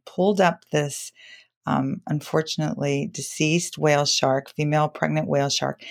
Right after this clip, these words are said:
and she had over three hundred fetuses inside of her in various stages of gestation. And they were able to ascertain that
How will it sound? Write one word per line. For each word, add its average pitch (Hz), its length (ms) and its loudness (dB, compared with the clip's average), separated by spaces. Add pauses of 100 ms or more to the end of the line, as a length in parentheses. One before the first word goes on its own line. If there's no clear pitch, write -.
(120)
and 147 80 -6
she 208 200 4
had 208 200 2
over 170 200 2
three 208 640 0
hundred 208 760 2 (480)
fetuses 208 720 2
inside 175 540 4
of 175 120 0
her - 220 -4
in 143 240 -6
various 180 640 2 (200)
stages 160 640 0
of 135 220 -2
gestation. 151 840 0 (560)
And 156 440 2 (200)
they 165 240 2
were 160 240 2
able 247 400 4 (180)
to 156 400 2
ascertain 160 920 0
that 143 180 0